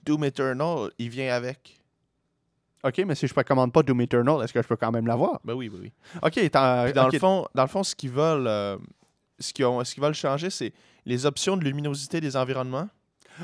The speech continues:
Speaker 2: Ok, cool. Ça veut, ça veut dire que tu vas pouvoir le, genre, mettre le jeu, euh, plus clair.
Speaker 1: Anti-crénelage, whatever that means.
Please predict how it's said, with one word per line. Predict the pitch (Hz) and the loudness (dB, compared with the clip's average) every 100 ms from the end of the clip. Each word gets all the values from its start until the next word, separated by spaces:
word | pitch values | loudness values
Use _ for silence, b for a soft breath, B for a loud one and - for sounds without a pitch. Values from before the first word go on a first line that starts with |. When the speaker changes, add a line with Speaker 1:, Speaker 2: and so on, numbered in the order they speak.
| - | 0
Speaker 2:
Ok, | 151 - 269 - | 2 2 -2 0
cool. | 277 254 120 123 | 2 2 2 -2
Ça | 135 | 0
veut, | 139 | 0
ça | - | -2
veut | 135 104 | -6 -4
dire | 131 147 | -2 -2
que | |
tu | - | -2
vas | 135 | -2
pouvoir | 139 151 | 4 6
le, | 135 117 110 - _ - | 6 4 0 -4 _ -10
genre, | 117 120 | -2 0
mettre | 117 110 | 0 -2
le | 117 | -2
jeu, | 110 131 117 | 2 2 2
euh, | |
plus | 104 113 | 0 -8
clair. | - 117 160 - 131 131 | -6 -4 -4 -6 -10 0
Speaker 1:
Anti-crénelage, | 135 139 - 180 - 151 147 127 131 185 | 2 2 -2 -8 -6 -6 -2 -2 -2 -6
whatever | 143 110 110 110 | -8 -8 -6 -8
that | 123 151 | -10 -10
means. | 123 151 | -12 -12